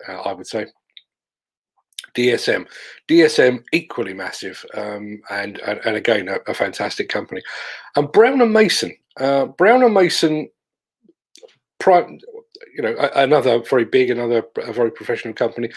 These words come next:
but also I believe that their, um, power station demolition expertise is transferable and exportable. So, you know, they, they could quite easily, and they,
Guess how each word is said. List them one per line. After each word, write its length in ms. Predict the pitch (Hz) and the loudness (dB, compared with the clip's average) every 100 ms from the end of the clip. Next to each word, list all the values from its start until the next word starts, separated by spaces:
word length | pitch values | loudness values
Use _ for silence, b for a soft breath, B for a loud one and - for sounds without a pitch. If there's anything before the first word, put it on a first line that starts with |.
| B B | B B
but 120 | - 190 | 4 4
also 440 | 233 - 107 117 | 4 2 0 2
I 100 | 127 | 0
believe 320 | 123 135 135 | 2 2 0
that 160 | 123 123 | -2 -2
their, 460 | 135 135 135 131 - - | 0 2 2 0 -2 -8
um, 500 | 117 113 110 110 110 _ _ _ _ - | -8 -8 -10 -10 -14 _ _ _ _ -8
power 240 | - 143 | -2 0
station 360 | 131 127 117 120 | 0 0 0 -2
demolition 400 | 120 117 117 117 | -2 0 -2 -2
expertise 560 | 110 - 110 120 110 - B B B | -6 -6 -4 0 -2 -4 B B B
is 400 | 120 127 123 - _ - | -4 -2 -2 -6 _ -12
transferable 840 | - 131 127 - 151 147 139 135 | -4 -2 -2 4 8 8 6 4
and 80 | 120 | 0
exportable. 580 | 131 - 147 127 104 92 | -4 0 -2 -2 -8 -8
So, 320 | - 120 117 | -2 -2 -2
you 120 | - | -8
know, 120 | 113 113 | -10 0
they, 200 | 147 147 | 0 4
they 200 | 156 156 | 2 2
could 320 | - 131 - | 0 -6 -4
quite 240 | - 135 | 2 4
easily, 360 | 127 120 127 120 | 2 0 -4 -4
and 160 | 117 | -8
they, 80 | 110 | -10